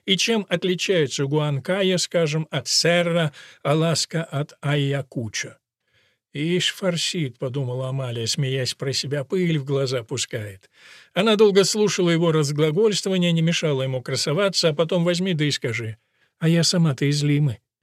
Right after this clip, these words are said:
«Из Лимы?» Леонсио Паниагуа никак не мог в это поверить. «Да ведь у вас здешний выговор. Так нараспев тянет и словечки местные, да и вообще». «Да ты что, спятил?»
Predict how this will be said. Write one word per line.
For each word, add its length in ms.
«Из 400
Лимы?» 680
Леонсио 540
Паниагуа 640
никак 380
не 120
мог 200
в 60
это 200
поверить. 720
«Да 140
ведь 240
у 80
вас 220
здешний 580
выговор. 640
Так 220
нараспев 600
тянет 460
и 240
словечки 500
местные, 460
да 100
и 60
вообще». 480
«Да 100
ты 200
что, 400
спятил?» 680